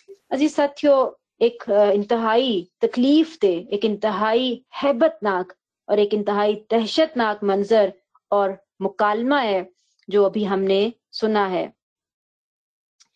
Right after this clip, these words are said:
ऐसे, अ, ऐसी आयत कई बार हम पीछे भी सुन चुके हैं। अजीज साथियों, बात यह है कि जिंदगी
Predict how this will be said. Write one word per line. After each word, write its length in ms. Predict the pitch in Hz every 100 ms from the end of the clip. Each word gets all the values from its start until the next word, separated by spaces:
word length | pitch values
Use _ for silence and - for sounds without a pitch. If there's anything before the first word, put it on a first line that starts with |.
| _ _ _
ऐसे, 420 | 226 233 269 240 240 - -
अ, 80 | 190 208 202 202 - - - - -
ऐसी 380 | 233 233 - 254
आयत 460 | 208 208 208 214 - _
कई 200 | 214 233
बार 340 | 214 196 214 220
हम 160 | 190
पीछे 280 | 190 190 202
भी 100 | 180
सुन 220 | - 185
चुके 320 | 185 185 202
हैं। 240 | 196 190 -
अजीज 260 | 185 202
साथियों, 420 | 214 196 - 196 185 - _ _ _ _ _
बात 260 | 196 202 202
यह 180 | 247 220
है 160 | 226 233 _ _ _ _ _
कि 680 | - 208 202 196 190 208 - - _ -
जिंदगी 720 | 180 220 220 220 262 269 277